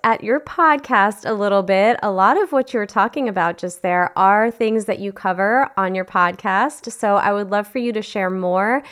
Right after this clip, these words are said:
tell the audience about the podcast. And this has just been so super valuable today and lots of great information in a very short amount of time. So I'm sure, uh, some of our listeners would love to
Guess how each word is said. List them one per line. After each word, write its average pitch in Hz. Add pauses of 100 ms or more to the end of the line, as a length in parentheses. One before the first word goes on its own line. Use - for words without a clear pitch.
(240)
tell 247
the 254
audience 208 (100)
about 214
the 339
podcast. 185 (240)
And 226
this 226
has 277
just 254
been 202
so 220
super 240
valuable 180
today 165 (420)
and 190
lots 202
of 220
great 202
information 190
in 175
a 170
very 202
short 208
amount 196
of 185
time. 175
So 175
I'm 185
sure, 226
uh, 190
some 190
of 175
our 175
listeners 277
would 202
love 202
to 202